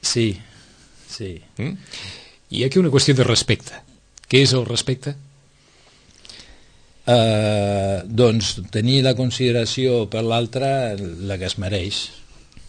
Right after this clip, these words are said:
Speaker 1: la que es mereix, i, diríem, la, i, i, mm, eh, i ajudar a situar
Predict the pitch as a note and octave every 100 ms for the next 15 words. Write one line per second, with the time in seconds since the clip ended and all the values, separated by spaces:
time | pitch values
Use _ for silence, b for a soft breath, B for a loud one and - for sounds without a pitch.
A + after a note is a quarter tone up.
0 | - D#2+ E2 E2 G#2+ F#2+ G2+ A2+ C3+ B
1 | B B B B B B - C3 B2 A#2+
2 | A#2 A2+ G#2+ G2 G#2+ G2+ A2 C#3 D3+ A#2
3 | A2 A2+ A#2 G#2+ - A2+ G#2+ G2 G2+ G2+
4 | G2+ G2 G2 G2 F#2+ G2 - B B B
5 | - - _ A2+ G2+ F#2+ F#2 D#2 - B2+
6 | A#2+ A#2 B2 A#2+ D3+ E3+ A#2+ - A2+ G2
7 | D#3 C3+